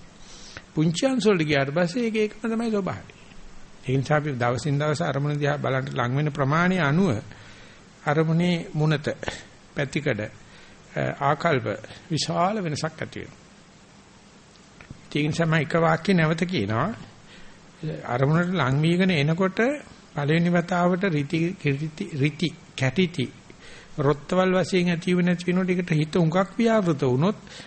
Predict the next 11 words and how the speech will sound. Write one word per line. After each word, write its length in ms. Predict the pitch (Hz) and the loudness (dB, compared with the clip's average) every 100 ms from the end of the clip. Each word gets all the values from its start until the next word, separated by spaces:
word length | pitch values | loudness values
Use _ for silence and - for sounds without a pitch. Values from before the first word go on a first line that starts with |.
| - | -6
ලං 380 | 160 147 143 175 175 | -2 2 4 4 4
වීමේ 420 | 165 196 208 214 | 4 4 4 4
ක්‍රියාවලිය 640 | 208 208 202 196 196 220 214 | 4 4 4 4 2 2 2
බාල 300 | 196 175 131 | 4 2 2
වෙන්න 240 | 110 95 | 0 -4
ඉඩ 140 | 87 - | -8 -14
තියෙනවා. 320 | - - - - - - - - - - | -18 -20 -20 -20 -20 -20 -20 -18 -16 -10
අපිට 300 | 127 117 208 | -8 -4 -4
කියන්න 240 | 196 143 143 | -2 -2 -2
ඕන 120 | 170 | -2
ඔය, 160 | 165 | -2